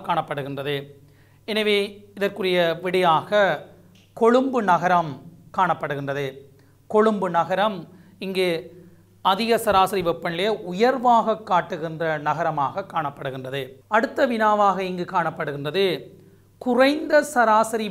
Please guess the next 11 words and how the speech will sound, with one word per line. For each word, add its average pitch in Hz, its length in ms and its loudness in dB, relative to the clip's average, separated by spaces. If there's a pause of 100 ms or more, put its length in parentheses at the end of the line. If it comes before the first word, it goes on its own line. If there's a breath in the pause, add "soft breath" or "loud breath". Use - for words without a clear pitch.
வெப்பநிலையை 180 640 -2 (800 loud breath)
தாழ்வாக, 226 720 4 (140)
குறைந்த 226 400 0 (160)
சராசரி 190 480 2
வெப்பநிலையை 165 580 -4 (640 loud breath)
தாழ்வாக 240 640 6 (140)
காட்டுகின்ற 160 580 -2 (800 soft breath)
நகரம் 196 380 2
எதென 175 260 0
கேட்கப்பட்டுள்ளது. 156 720 -4 (760 soft breath)
இங்கு 226 220 0